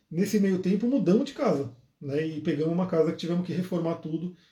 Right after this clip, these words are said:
e ainda estamos reformando. E olha só que interessante, né? No dia doze do seis, né, que é o Dia dos Namorados, né, oficialmente aqui pra gente,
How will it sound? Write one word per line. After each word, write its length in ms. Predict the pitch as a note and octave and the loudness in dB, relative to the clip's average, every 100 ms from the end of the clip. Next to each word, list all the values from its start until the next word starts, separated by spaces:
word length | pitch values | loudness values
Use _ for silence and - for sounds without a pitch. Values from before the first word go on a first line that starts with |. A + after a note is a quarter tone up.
| _ | _
e 60 | D#3 | -6
ainda 120 | D3+ | -6
estamos 300 | - E3 D3+ | -4 -4 -4
reformando. 500 | E3 F3+ D#3 A#2 A2 - _ - - - _ - | -4 -2 0 0 -2 -6 _ -20 -20 -20 _ 4
E 80 | F#3+ | 6
olha 120 | C#4+ | 8
só 140 | D4 | 4
que 100 | C#4+ | -2
interessante, 560 | B3 A#3 G#3 G3 F#3 D3+ | -2 0 -2 0 -2 -2
né? 280 | C#3+ F#3 F3+ - _ _ _ _ _ _ - | -2 -2 -6 -16 _ _ _ _ _ _ -8
No 240 | D3 A#3+ - | 2 4 6
dia 220 | G3 E3+ | 4 4
doze 280 | E3 D#3+ D#3 | 4 2 0
do 120 | B2 | -4
seis, 640 | - D3+ G#3+ - - - _ _ | -2 2 2 -2 -10 -20 _ _
né, 160 | D3 D3+ | -10 -8
que 200 | C#3 C3+ | -4 2
é 340 | D#3+ D#3+ - _ _ _ | 2 0 -6 _ _ _
o 80 | C#3 | 0
Dia 160 | C#3 | 2
dos 140 | B2 A#2 | 2 0
Namorados, 540 | B2 A#2 F#3 C3 A2+ | 2 2 4 2 0
né, 100 | C#3 | -2
oficialmente 720 | A#2+ A#2+ - A#2 C3 D#3 A#2 | -4 -6 -6 -4 -2 -4 -6
aqui 120 | D3+ | -8
pra 160 | - A#2 | -4 0
gente, 360 | D3 F#3+ - | 0 0 -6